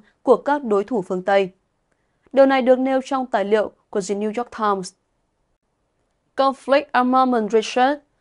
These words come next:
một nhóm các nhà nghiên cứu độc lập xác định và theo dõi vũ khí và đạn dược được sử dụng trong các cuộc chiến tranh trên khắp thế giới. Theo lời mời của chính phủ Ukraine, các chuyên gia của tổ chức đã nghiên cứu thiết bị điện tử của các tên lửa hành trình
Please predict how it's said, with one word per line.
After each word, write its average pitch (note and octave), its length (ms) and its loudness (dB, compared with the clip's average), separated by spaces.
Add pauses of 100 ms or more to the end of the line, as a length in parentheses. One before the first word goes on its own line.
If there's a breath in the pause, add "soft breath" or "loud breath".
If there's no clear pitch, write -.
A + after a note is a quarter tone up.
(200)
một D4+ 160 4
nhóm C#4+ 260 2
các F4 180 0
nhà D4 160 0
nghiên B3+ 220 -2
cứu A#3 160 -4
độc A3 140 0
lập G#3+ 220 0
xác C4+ 180 -8
định B3 260 -2
và G#3 160 0
theo A3+ 240 -2
dõi A3+ 200 -4
vũ B3+ 160 -10
khí G#3+ 320 -8
và B3 200 -4
đạn G#3+ 220 -4
dược G#3+ 300 2 (260 loud breath)
được C#4 160 6
sử C4 180 -2
dụng B3 180 0
trong C4 200 -6
các D4+ 240 -2
cuộc A3 200 0
chiến G3+ 240 -4
tranh G#3+ 240 -4
trên G3+ 180 -4
khắp B3+ 180 -8
thế G#3 140 0
giới. G3+ 340 0 (840)
Theo C4 120 6
lời A#3+ 140 4
mời A3 180 2
của G#3 100 0
chính G3+ 200 -6
phủ C4+ 120 -2
Ukraine, G#3 800 2 (300 soft breath)
các E4 180 2
chuyên D4 200 0
gia C4+ 240 -2
của A#3+ 160 -2
tổ F#3+ 180 -2
chức D4+ 220 -4
đã C4+ 180 -4
nghiên C4+ 340 -2
cứu G#3+ 180 -6
thiết C#4 120 -6
bị B3+ 140 -6
điện A#3 200 -4
tử F#3+ 300 2 (140)
của G#3+ 120 2
các D4 220 -6
tên B3 180 -2
lửa G3 100 2
hành F#3+ 200 -4
trình G3+ 260 2